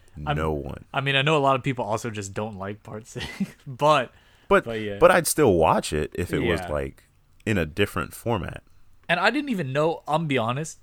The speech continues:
Speaker 1: until you guys said it, I didn't even know that part, well, not ri-, today, right now as of the recording, but you said it in chat when it dropped.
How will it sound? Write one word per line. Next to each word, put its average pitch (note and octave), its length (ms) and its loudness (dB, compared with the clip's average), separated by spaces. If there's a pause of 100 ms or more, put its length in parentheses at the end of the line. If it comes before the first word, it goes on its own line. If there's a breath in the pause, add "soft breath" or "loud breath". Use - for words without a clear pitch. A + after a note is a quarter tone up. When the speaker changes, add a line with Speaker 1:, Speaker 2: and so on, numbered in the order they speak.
Speaker 1:
until D#3 320 -4
you D3+ 120 -2
guys D3+ 240 -2
said G2+ 280 -8
it, C3 180 -8 (480)
I C#3+ 140 0
didn't D#3+ 180 0
even A#2+ 260 -6
know G#2 380 -4 (300)
that A#2+ 300 -2
part, B2 360 -4
well, C#3+ 520 -4
not C3+ 300 -4
ri-, A2 200 -10 (120)
today, A2 340 -2
right G#2+ 240 -6
now G#2 180 -6
as G2+ 120 -8
of G2+ 80 -14
the G#2+ 60 -10
recording, A2+ 480 -10
but G2+ 160 -16
you A2+ 140 -12
said A#2+ 220 -4
it A2 40 -8
in G#2 140 -12
chat G#2+ 360 -8
when G#2 120 -10
it G2+ 80 -14
dropped. G#2 420 -4